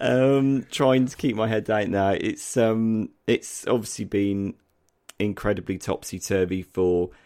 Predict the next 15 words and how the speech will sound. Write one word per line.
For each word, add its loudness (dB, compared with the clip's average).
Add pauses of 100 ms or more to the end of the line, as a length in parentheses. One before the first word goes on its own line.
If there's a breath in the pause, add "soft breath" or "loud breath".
(200 soft breath)
everyone, 2
and 0
in, 0
in 0
my 0
job, 0 (120)
I'm 2
a -2
film 0
journalist. -2
I 2
write -2
for 0
Cineworld, 0
and -2